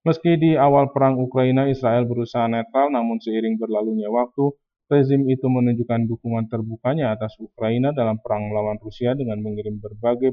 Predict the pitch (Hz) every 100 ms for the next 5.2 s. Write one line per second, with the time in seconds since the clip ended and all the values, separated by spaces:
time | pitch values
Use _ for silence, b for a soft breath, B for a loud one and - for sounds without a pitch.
0 | 127 123 123 147 113 110 107 - 117 143
1 | - _ _ _ _ 135 139 127 123 117
2 | 117 117 117 110 110 110 120 - 110 107
3 | 107 107 110 107 131 156 120 107 110 104
4 | 107 104 104 104 104 - - 110 107 131
5 | 117